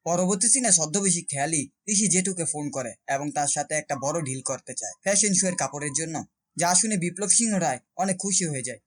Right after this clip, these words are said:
কিন্তু খেয়ালি একটা শর্ত দেয়, এই অর্ডারটা পেতে হলে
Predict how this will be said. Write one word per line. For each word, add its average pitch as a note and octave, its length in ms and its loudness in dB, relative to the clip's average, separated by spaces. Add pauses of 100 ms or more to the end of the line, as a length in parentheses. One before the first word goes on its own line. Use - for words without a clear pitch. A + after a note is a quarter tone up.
(140)
কিন্তু F#3 220 -2
খেয়ালি E3 320 0
একটা G3+ 200 0
শর্ত C#3 360 -2
দেয়, D3+ 220 0 (280)
এই G3+ 160 2
অর্ডারটা E3+ 380 0
পেতে E3 280 -4
হলে C#3+ 260 -2